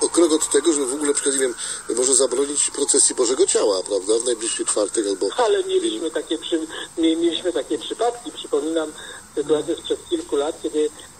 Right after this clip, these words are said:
Speaker 2: e, jedna z czołowych posłanek Platformy Obywatelskiej z Gdańska, e, wtedy to w Dniu Bożego Ciała, dniu szczególnym dla wszystkich chrześcijan katolików, napisała na Twitterze, że jej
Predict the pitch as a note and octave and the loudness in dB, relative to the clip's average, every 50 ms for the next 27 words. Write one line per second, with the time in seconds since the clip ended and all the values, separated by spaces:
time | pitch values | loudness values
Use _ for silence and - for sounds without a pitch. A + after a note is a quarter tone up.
0 | B2+ C3+ C#3 C#3+ C#3+ C#3+ C#3+ D3 D3+ D3 D3 D3 C#3+ C#3+ C#3 C#3+ C#3+ C#3+ B2+ - | -12 -8 -6 -4 -4 -2 0 0 -2 -2 -2 -6 -6 -6 -6 -6 -6 -8 -8 -10
1 | - - - D3+ D3 D3 C#3+ D3 C#3 - - - C3+ - - D#3+ D3 D3 D3+ C#3 | -8 -4 -2 -2 -2 -2 -2 -4 -6 -6 -6 -6 -6 -4 -2 -2 -2 -2 -4 -8
2 | - - - D3 C#3 - - F3 E3 D#3+ D3 C#3 C3 B2+ C3 C3 B2+ C#3+ C3+ - | -8 -6 -6 -6 -2 0 2 2 2 2 -2 -6 -8 -8 -8 -8 -8 -8 -8 -8
3 | - C3+ C3 C3 - - - - C#3 C3+ C#3 C#3 C3+ B2 - - - D3 C#3+ - | -8 -8 -8 -8 -10 -12 -10 -8 -8 -6 -6 -6 -8 -10 -10 -10 -10 -8 -8 -4
4 | C#3+ - C3+ B2+ B2+ B2 - - - - D3+ E3 F#3 - - - - - - - | -4 -2 -2 -2 -4 -6 -10 -10 -6 -4 -4 -4 -6 -8 -12 -18 -18 -18 -18 -18
5 | - - - - D3 D3+ D3 D3 C3 - - C#3 - - D#3 C#3 D3 D3 - D#3+ | -18 -14 -8 -6 -4 -4 -4 -4 -6 -6 -8 -8 -4 -2 -2 -2 -2 -2 -2 -4
6 | C#3+ C3+ C3+ - - - D#3 D3+ D3+ D3 C#3+ D#3 C#3+ C#3 C#3+ C#3 - - D3+ B2+ | -4 -4 -6 -10 -10 -8 -4 -2 -2 -2 0 -2 -2 -2 -2 -4 -2 -2 -2 -2
7 | B2+ B2+ C3+ C#3+ D3+ D3+ - - - C#3+ D3+ - - - - E3+ D#3 D#3+ D#3+ F3 | -2 -4 -4 -4 -6 -8 -10 -10 -10 -8 -6 -6 -6 0 2 2 4 6 4 4
8 | E3+ D#3+ D#3 D3 C#3 C#3 C#3 C#3 C#3+ C#3+ C3+ - - A2+ - - - C#3 C3 - | 4 2 0 -4 -6 -8 -8 -6 -4 -4 -4 -6 -8 -10 -10 -12 -14 -16 -14 -6
9 | - - C#3 C3+ - - - C3+ C3+ B2+ - C#3+ C3+ - C#3+ B2+ B2+ B2+ - E3+ | -4 -2 -2 -2 -2 -2 -4 -4 -4 -4 -4 -6 -4 -4 -4 -6 -6 -6 -6 -8
10 | D#3+ - E3+ D3+ - - - E3 D#3 D#3 D#3+ D#3+ - - - - - - - - | -4 -4 -4 -4 -4 -4 -2 -2 0 0 -2 -4 -6 -12 -14 -14 -14 -16 -14 -4
11 | - D#3+ D#3 D#3 D#3+ E3 D#3+ - D#3 C#3+ C3+ C#3 E3 F3 E3 D#3 D#3+ D#3+ D#3 D#3+ | -2 0 0 0 -2 -4 0 2 2 2 4 4 2 2 2 2 0 0 0 0
12 | D#3+ D#3+ E3 | -2 -2 -4